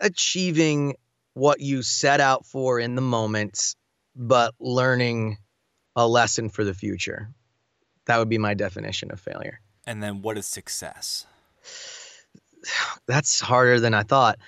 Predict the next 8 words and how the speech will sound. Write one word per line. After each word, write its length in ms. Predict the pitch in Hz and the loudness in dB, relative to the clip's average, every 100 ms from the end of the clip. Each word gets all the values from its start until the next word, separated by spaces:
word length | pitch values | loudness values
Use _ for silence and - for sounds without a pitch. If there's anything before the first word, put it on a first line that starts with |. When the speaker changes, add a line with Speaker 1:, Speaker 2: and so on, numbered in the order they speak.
| - _ _ _ _ - | -20 _ _ _ _ 0
Speaker 1:
Success 800 | 170 - - 240 247 - - - _ _ 180 | 0 4 4 4 2 -2 -4 -8 _ _ 2
is, 560 | 180 170 160 143 - - _ _ _ _ _ _ _ _ _ _ _ _ _ _ _ _ _ _ _ | 4 4 4 -2 -6 -8 _ _ _ _ _ _ _ _ _ _ _ _ _ _ _ _ _ _ _
success 500 | - 160 214 277 - | -8 0 2 2 -2
is 120 | 277 | -6
just 220 | - 208 | -4 -4
a 100 | - | -6
personal 760 | - - - 185 - 208 190 175 | -10 -14 -2 0 2 2 4 2
feeling. 580 | - 143 175 123 - | 0 -2 0 -2 -4